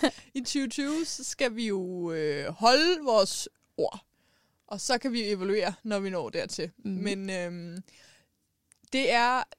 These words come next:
Speaker 2: det her med at, øh, låne vores platform ud til nogle stemmer, som er fantastiske, eller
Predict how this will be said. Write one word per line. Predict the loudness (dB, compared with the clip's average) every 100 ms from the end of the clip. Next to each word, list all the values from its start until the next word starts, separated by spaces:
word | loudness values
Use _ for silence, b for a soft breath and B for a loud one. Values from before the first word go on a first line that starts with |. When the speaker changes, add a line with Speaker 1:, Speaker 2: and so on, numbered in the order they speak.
| _
Speaker 2:
det | -4
her | -2 -2
med | -2 -2 -2 -2 -2
at, | -2 -2 0 -2 -2
øh, | -4 -6 -8 -12 _ _ _ _ _ _
låne | -4 0 4 6 4 -2 0
vores | 0 0 -2
platform | 0 0 0 -4 -4 -4 -8
ud | -8 -8
til | -8 -6
nogle | -4 -6
stemmer, | -2 -2 -2 -4
som | -4 -6
er |
fantastiske, | -6 -6 -4 -4 -6 -8 -6 0
eller | 2 2